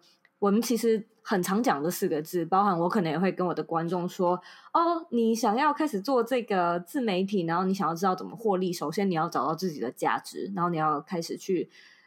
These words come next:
呃，给予价值，建立信任。”但我觉得这个听是这样听，但对听众来说其实还是很抽象的。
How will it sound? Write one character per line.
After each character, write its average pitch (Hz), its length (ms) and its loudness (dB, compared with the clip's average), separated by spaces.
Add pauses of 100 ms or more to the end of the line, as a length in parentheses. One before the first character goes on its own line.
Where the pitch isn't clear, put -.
(140)
呃， 131 400 0
给 175 160 -2
予 196 120 2
价 202 220 0
值， 160 420 -6
建 180 240 -4
立 180 140 0
信 175 240 -4
任。” 160 240 -4 (320)
但 403 100 4
我 285 60 2
觉 190 100 2
得 180 60 2
这 220 100 0
个 185 380 0 (180)
听 302 200 -2
是 330 100 0
这 247 80 0
样 196 180 0
听， 180 380 -6 (260)
但 311 200 -2
对 262 160 2
听 214 200 2
众 208 140 2
来 175 160 2
说 175 400 -2
其 185 140 -4
实 180 100 -2
还 190 160 0
是 196 80 -2
很 185 160 0
抽 147 240 -8
象 139 320 -8
的。 - 240 -18